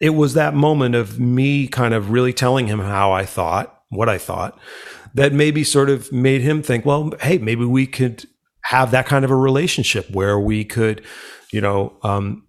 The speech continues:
honestly and collaboratively craft something together."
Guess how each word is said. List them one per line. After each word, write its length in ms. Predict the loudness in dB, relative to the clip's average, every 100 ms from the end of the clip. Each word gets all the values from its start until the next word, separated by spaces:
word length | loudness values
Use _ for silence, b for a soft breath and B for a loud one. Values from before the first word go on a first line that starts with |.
| -20 -20 -20 -14 0
honestly 680 | 2 2 0 0 0 0 -2
and 320 | -2 -4 -4
collaboratively 1080 | -2 0 2 0 0 -2 0 -4 -2 -6 -6
craft 500 | -10 -2 0 0 -2
something 500 | -2 -4 -4 -6 -6
together." 600 | -6 -2 0 -2 -8